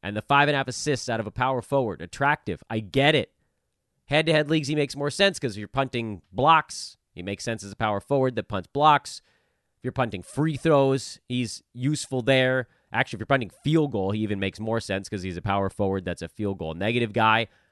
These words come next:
I get it. I get it. But nine cat, he was on his way down. We knew it 'cause he was shooting over his head from everywhere.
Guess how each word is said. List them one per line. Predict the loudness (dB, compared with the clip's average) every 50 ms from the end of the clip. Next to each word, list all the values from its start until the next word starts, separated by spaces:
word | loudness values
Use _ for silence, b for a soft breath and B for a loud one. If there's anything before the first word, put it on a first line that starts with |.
| _ _ -6
I | -6 -2
get | 2 4 4 4 4
it. | 2 0 -2 _ _ _ _ _ _ _ _ _ _ _
I | 2 2 2
get | 4 4 4 4 4
it. | 2 -2 _ _ _ _ _ _ _ _ _ _ _ _
But | -10 -8 -6
nine | 0 4 4 6 6 4 2
cat, | 0 0 2 2 0 0 -4 _ _ _ _ _ _ _ _ _ -4
he | 0 0
was | 2 4 4
on | 4 4 4
his | 2 2
way | 2 2 2
down. | 2 2 2 2 0 -2 -4 -8 -12 -18 _ _ _ _ _ _ _ _ _ _ _ -8
We | -4 -4 -2 -2
knew | 0 2 2 4 4
it | 2 0 -2 _ _ _ _ _ _ _ _ _ _ _ _ _ _
'cause | -2 0 2
he | 2 0
was | 0 -2
shooting | -2 0 0 2 4 4 4 4
over | 2 2 0 0
his | 0 0 0
head | 0 0 0 -2 -8 _
from | -10 -10 -10 -10 -12 _ _ 0
everywhere. | 2 2 2 0 -4 -4 -6 -10 -12